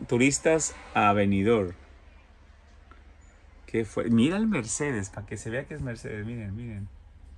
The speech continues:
Buah. Citroën. Eso no sé qué marca es.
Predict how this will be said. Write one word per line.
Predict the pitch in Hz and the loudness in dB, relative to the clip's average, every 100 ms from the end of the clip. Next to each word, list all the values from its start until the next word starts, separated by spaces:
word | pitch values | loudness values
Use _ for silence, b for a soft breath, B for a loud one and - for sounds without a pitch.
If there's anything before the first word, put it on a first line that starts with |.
| - | -14
Buah. | - - - - - - - - - - - - - - - - - - - - - - - - - - - - - - | -10 -10 -12 -16 -20 -20 -20 -20 -20 -20 -20 -20 -18 -20 -20 -20 -20 -20 -20 -20 -20 -20 -20 -20 -20 -20 -20 -20 -20 -20
Citroën. | - 104 101 107 120 113 95 92 - - - - - - - - - - - - - - - - - - - - - - - - | -12 -10 -6 2 4 4 0 -6 -12 -18 -20 -20 -20 -20 -20 -20 -20 -20 -20 -20 -20 -20 -20 -20 -20 -20 -20 -20 -20 -20 -20 -18
Eso | - | -12
no | 104 | -10
sé | 95 | -8
qué | |
marca | 95 98 - | -8 -10 -14
es. | - - - | -18 -18 -18